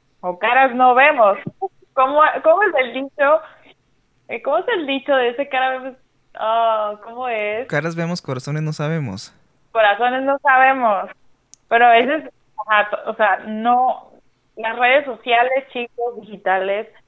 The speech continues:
Speaker 1: no son cien por ciento reales. O sea, siempre hay una parte donde no, donde solamente es, ajá, u-, algo visual,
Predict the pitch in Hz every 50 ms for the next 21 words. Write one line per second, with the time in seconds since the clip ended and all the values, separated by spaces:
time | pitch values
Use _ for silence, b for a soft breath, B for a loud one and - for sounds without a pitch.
0 | _ _ _ _ _ _ _ _ _ 202 202 202 202 208 208 208 214 214 220 220
1 | 220 220 233 - - - - _ _ _ _ _ _ 208 208 208 208 202 180 180
2 | 185 185 - - 190 - - - 190 - 196 190 190 185 175 175 175 175 180 185
3 | 190 - - - _ _ _ _ _ _ _ _ _ - - - - 202 - -
4 | - 202 190 196 190 - 208 208 208 202 202 202 202 202 196 190 190 190 - -
5 | 190 190 196 196 - 208 202 202 196 185 185 185 - 180 180 180 - _ _ 190
6 | 185 185 185 185 185 190 190 - - _ _ _ _ _ _ 214 208 202 196 190
7 | 190 185 185 - _ _ _ - _ - 220 214 214 214 220 220 226 220 214 214
8 | 220 220 214 214 214 214 214 214 214 - _ _ _ - 190 185 - 190 - 185
9 | 196 202 202 202 196 190 190 - 185 185 196 196 202 208 196 190 180 185 - _
10 | _ 190 190 175 185 196 247 311